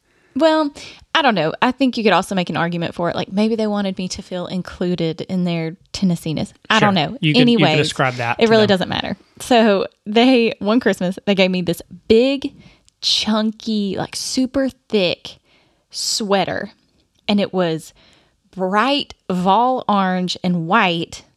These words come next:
Speaker 1: which, okay, that's still whatever. But it was big old wide horizontal stripes.
Speaker 2: Yeah.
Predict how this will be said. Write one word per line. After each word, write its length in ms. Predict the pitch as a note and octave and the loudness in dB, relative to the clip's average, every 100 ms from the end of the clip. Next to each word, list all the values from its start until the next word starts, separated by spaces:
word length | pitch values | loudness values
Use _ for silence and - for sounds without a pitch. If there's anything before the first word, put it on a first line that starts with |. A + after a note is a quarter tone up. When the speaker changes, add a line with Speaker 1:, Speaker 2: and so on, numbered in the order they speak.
| _ _ _ _ | _ _ _ _
Speaker 1:
which, 340 | F#3+ E3 - - _ | -2 0 -2 -4 _
okay, 360 | G3+ F3+ F3 G3+ | -2 0 -2 -4
that's 380 | F#3 F3+ - - _ | -6 -8 -12 -20 _
still 320 | - G3 G#3 G#3 | -6 -4 -4 -4
whatever. 400 | A#3+ A#3 F3 F3+ - - - _ _ _ _ | -2 -2 -2 -6 -12 -20 -20 _ _ _ _
But 80 | A#3 | -2
it 60 | G#3 | 0
was 140 | G3 | -2
big 340 | F3 - A#3 A#3 | -8 2 2 4
old 380 | B3 A#3 F#3+ E3 | 4 2 0 -4
wide 600 | F3+ G#3 B3+ C4+ C4+ C#4+ _ | -2 -2 -2 -2 -4 -8 _
horizontal 1000 | - A#3+ B3 B3+ A3+ G3+ G3 F#3+ F#3+ G3 _ _ _ _ _ _ | -4 2 2 2 2 2 2 0 -2 -6 _ _ _ _ _ _
stripes. 600 | - - F3 D#3 - - | -10 -4 -2 -4 -10 -16
Speaker 2:
Yeah. 140 | D3 | -14